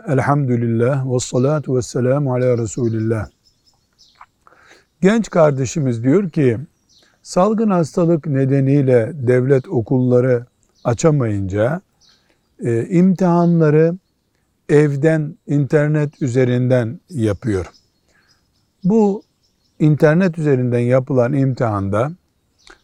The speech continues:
ders kitaplarını da önüne koyup cevap yazman mümkün. Bir nevi devlet buna izin veriyor gibi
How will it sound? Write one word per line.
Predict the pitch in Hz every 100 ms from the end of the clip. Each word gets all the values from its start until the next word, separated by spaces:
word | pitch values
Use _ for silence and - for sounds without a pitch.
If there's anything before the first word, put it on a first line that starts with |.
| _ _ _
ders | 226 208 -
kitaplarını | 160 170 151 147 139 151 139
da | 143 -
önüne | 151 156 170 165 139
koyup | 127 123 165 _
cevap | - 139 151 160 -
yazman | 143 123 120 139 170
mümkün. | 147 117 117 117 123 98 78 _ _ _ _ _ _ _ _ _ -
Bir | 208 202
nevi | 185 151 135 139 127
devlet | 147 131 139 -
buna | 131 117 175 -
izin | 175 160 220 208
veriyor | 202 190 180 156
gibi | 127 127 120 107